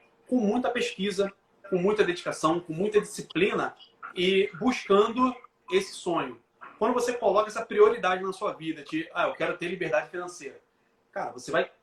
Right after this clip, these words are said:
correr atrás, você vai estudar, você vai pesquisar, você vai, é, perguntar pra alguém, perguntar pra outro, até você conseguir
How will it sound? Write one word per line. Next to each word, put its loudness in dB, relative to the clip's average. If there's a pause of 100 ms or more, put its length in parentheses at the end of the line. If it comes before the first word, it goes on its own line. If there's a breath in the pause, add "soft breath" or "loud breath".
correr 4
atrás, 0
você -6
vai 2
estudar, -4
você -6
vai 2
pesquisar, -2
você 2
vai, 4 (360)
é, -2
perguntar 4
pra 0
alguém, -2
perguntar -6
pra -4
outro, -4 (360)
até -6
você -12
conseguir -6